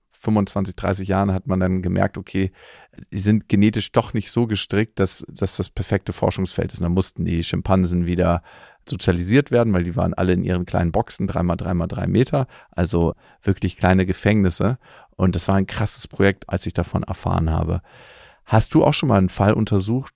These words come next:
bei dem Tiere von Menschen angesteckt wurden?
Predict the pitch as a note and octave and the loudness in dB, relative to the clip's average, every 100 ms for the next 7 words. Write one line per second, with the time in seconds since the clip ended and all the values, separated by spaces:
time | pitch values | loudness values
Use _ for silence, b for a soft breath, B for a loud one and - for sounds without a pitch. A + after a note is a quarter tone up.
0 | _ F#2+ F#2 F#2 F2+ - C3+ C3+ B2 A2+ | _ 0 4 2 2 -2 0 2 4 0
1 | - G#2 F#2+ F2+ G#2 - - - - G2 | 0 0 0 2 0 -2 -6 -8 -4 0
2 | G2 G2 - - - - F2+ F#2 - - | 0 -2 -4 -6 -8 -8 -6 -6 -10 -14